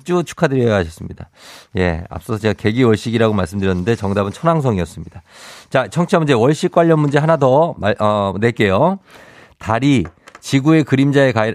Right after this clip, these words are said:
가려 태양빛을 받지 못하게 되면 태양빛 중 파장이 긴 붉은 빛이 지구를 거쳐 달에 전달되기 때문에 지구에서는 달이 붉게 보입니다. 그래서 이 달을 이것이라고도 부르는데 오늘 밤에서도 이걸 볼 수 있습니다. 오늘 밤에.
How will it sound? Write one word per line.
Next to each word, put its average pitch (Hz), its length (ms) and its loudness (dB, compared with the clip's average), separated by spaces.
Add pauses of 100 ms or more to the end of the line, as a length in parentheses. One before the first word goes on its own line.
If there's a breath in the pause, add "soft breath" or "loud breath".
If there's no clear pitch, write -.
가려 107 520 0
태양빛을 160 540 -2
받지 104 200 -2
못하게 104 320 0
되면 107 360 0 (400 loud breath)
태양빛 160 400 0
중 147 180 -2
파장이 151 420 0
긴 117 200 0
붉은 139 400 2
빛이 151 440 -2 (340 soft breath)
지구를 139 360 0
거쳐 127 220 0
달에 110 320 0
전달되기 107 480 0
때문에 87 440 -2 (280 soft breath)
지구에서는 113 520 0
달이 101 320 -4
붉게 127 380 0
보입니다. 82 480 -2 (640 soft breath)
그래서 117 240 0
이 113 160 0
달을 104 420 0
이것이라고도 113 680 0
부르는데 90 560 -2 (380 soft breath)
오늘 143 240 4
밤에서도 127 440 0
이걸 113 280 2
볼 107 180 -2
수 - 120 -8
있습니다. 85 260 -4
오늘 104 140 2
밤에. 90 500 -4